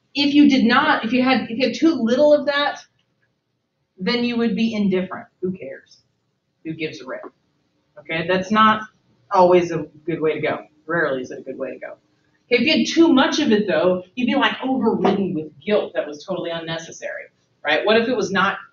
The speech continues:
your fault at all? What if you're just, "Oh, woe is me, I'm a worm, I'm such a terrible person," right? We know these people that just feel guilty all the time, and it's crippling,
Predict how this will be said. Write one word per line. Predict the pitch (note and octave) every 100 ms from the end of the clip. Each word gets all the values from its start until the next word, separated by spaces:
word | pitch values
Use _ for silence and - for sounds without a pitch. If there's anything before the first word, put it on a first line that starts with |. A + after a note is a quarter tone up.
| -
your | F3+ F#3+
fault | G3+ G3 F3+
at |
all? | G3 G#3+ -
What | E3+
if | F3+
you're | F3
just, | F3+ - _ _
"Oh, | G3+ B3 A#3 A3+
woe | A3+ A3+ A3
is | -
me, | F#3+ A3 G#3+
I'm | G3 G3+
a | F#3 F3
worm, | F3+ G#3 G3+ G3
I'm | G3+
such | F#3+ -
a | -
terrible | E3 F#3 E3+
person," | D#3+ F3 F#3+ F3+ E3 - _ _ -
right? | E3+ E3+
We | F#3+
know | G3+ A3+
these | E3+ -
people | F#3 D3+ D3+
that | D#3
just | E3 -
feel | F#3 E3+
guilty | F3 F#3 F#3 D3 C3+
all | C3 F#3
the | -
time, | - E3 - -
and |
it's | A#2+ -
crippling, | - A#3 - -